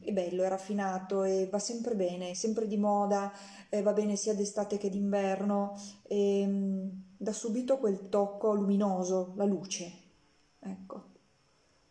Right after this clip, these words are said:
E lavoriamo sulla palpebra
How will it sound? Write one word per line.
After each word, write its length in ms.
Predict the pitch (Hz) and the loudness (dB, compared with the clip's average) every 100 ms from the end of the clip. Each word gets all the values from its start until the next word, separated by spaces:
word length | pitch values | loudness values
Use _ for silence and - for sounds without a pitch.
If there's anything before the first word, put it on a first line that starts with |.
| _ | _
E 500 | - 269 214 - - - _ _ _ _ _ _ _ _ _ _ _ _ _ _ _ _ _ _ _ _ _ _ _ _ _ _ _ _ _ _ _ _ _ | 0 2 2 -6 -18 -20 _ _ _ _ _ _ _ _ _ _ _ _ _ _ _ _ _ _ _ _ _ _ _ _ _ _ _ _ _ _ _ _ _
lavoriamo 760 | - 247 311 226 180 185 220 226 | -6 -2 0 0 -2 -2 -4 -4
sulla 320 | - 196 196 | -6 -6 -6
palpebra 840 | 190 190 190 190 202 208 202 - | -4 -4 -4 -6 -6 -6 -8 -10